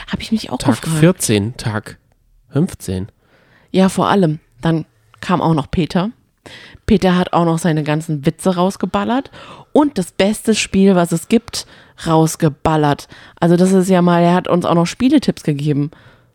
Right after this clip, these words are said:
Speaker 1: Sag mir mal eine Zahl zwischen eins bis sechs.
Speaker 2: Vier.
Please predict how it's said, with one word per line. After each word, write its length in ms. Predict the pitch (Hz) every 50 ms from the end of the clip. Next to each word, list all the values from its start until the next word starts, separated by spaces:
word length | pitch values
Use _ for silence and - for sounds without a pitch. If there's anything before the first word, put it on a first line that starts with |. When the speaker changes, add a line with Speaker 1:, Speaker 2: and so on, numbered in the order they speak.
| _ _ _
Speaker 1:
Sag 240 | _ - 202 196 -
mir 80 | 202 185
mal 140 | 180 175 170
eine 140 | 170 165 156
Zahl 320 | - 226 226 190 160 151
zwischen 300 | - - 170 175 185 170
eins 200 | - - 170 -
bis 160 | - 156 - -
sechs. 300 | - - - - - - _ _ _ _ _ _ _ _ _
Speaker 2:
Vier. 480 | _ - - - 101 95 98 131 -